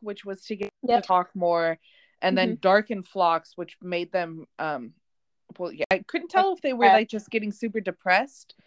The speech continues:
Speaker 1: or if they were also getting super violent or both, but
Speaker 2: I
Speaker 1: very
Speaker 2: kinda
Speaker 1: not a
Speaker 2: thought
Speaker 1: good
Speaker 2: of,
Speaker 1: place to go.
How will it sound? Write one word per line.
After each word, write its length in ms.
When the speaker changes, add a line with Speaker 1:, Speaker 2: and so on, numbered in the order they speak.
Speaker 1:
or 140
if 100
they 120
were 160
also 360
getting 300
super 340
violent 520
or 160
both, 440
but 300
Speaker 2:
I 60
Speaker 1:
very 140
Speaker 2:
kinda 180
Speaker 1:
not 40
a 40
Speaker 2:
thought 180
Speaker 1:
good 40
Speaker 2:
of, 80
Speaker 1:
place 240
to 100
go. 40